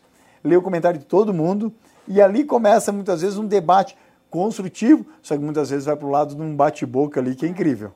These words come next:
Speaker 2: Aí
Speaker 1: né?
Speaker 2: você tem que ir selecionando.
Speaker 1: E tem que ir selecionando, às vezes tem,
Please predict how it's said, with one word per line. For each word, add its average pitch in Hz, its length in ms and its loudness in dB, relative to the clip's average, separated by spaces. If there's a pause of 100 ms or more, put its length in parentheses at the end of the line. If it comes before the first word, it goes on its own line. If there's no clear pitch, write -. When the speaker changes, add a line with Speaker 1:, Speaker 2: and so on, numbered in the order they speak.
(100)
Speaker 2:
Aí 120 100 -18
Speaker 1:
né? 131 180 -6
Speaker 2:
você 214 120 -14
tem 233 200 -16
que - 100 -20
ir 247 380 -16
selecionando. 240 800 -14
Speaker 1:
E 143 40 -4
tem 143 140 0
que 143 60 -4
ir - 20 -12
selecionando, 156 720 0
às 151 100 -4
vezes 151 240 -6
tem, 147 240 -12